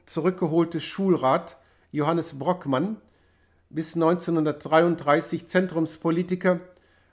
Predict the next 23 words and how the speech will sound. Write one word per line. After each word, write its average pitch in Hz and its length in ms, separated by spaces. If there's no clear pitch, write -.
und 165 200
nun 165 220
bald 170 320
glückloser 175 680
Wiederbegründer 151 840
an 139 120
dieser 156 360
gleichen 147 480
Partei. 151 440
Er 160 100
war 196 260
sogleich 180 580
äußerst 214 600
angetan 170 640
und 147 240
bot 202 260
mir 180 140
auf - 120
der 147 120
Stelle 190 400
sogar 147 280
die 143 120
Leitung 170 640